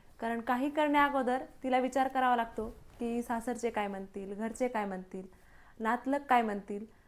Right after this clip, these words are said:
आणि समाज काय विचार करेल. पण कधीकधी तिच्या मनात खूप इच्छा असतात की काहीतरी वेगळं करावं, स्वतःसाठी जगावं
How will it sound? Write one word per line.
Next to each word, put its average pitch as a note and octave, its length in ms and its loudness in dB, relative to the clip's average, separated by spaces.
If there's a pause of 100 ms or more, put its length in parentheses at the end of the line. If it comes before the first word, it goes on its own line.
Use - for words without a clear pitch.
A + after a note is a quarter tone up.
(180)
आणि A3 380 -4 (100)
समाज B3 240 2
काय A3+ 240 4
विचार G#3+ 280 2
करेल. F#3+ 280 -2 (460)
पण A#3+ 100 -6
कधीकधी D#4 480 2
तिच्या D4+ 240 0
मनात C#4 200 2 (100)
खूप E4+ 220 0
इच्छा C4+ 380 4
असतात C4 360 4 (320)
की C4+ 80 -2
काहीतरी C4+ 440 0
वेगळं B3 300 8
करावं, G#3 460 4 (220)
स्वतःसाठी A#3+ 480 2
जगावं G3 480 4